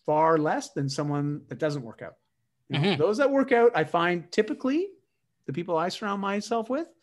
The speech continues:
Speaker 1: are people that have active lifestyles. Th-, they are typically more positive than
Speaker 2: Yeah.
Speaker 1: my friends that don't exercise on a regular basis. That's just,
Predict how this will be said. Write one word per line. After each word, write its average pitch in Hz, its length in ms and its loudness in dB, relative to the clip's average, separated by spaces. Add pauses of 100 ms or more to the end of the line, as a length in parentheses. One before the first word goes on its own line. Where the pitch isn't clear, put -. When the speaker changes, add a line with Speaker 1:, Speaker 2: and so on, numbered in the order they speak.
(200)
Speaker 1:
are 143 60 -8
people 147 260 -4
that 165 200 -2 (240)
have 151 300 -8 (100)
active 254 500 -8 (300)
lifestyles. - 640 -8 (1200)
Th-, 156 260 -8
they 165 200 2
are 208 120 2
typically 226 680 -6
more 131 240 -8
positive 220 640 -8 (220)
than 151 240 -6
Speaker 2:
Yeah. 117 180 -2
Speaker 1:
my 143 160 -4
friends 156 340 -6
that 214 100 -6
don't 320 220 0
exercise 143 440 -4
on 127 60 -8
a 120 40 -10
regular 104 220 -14
basis. - 480 -20
That's 165 160 -2
just, 233 160 0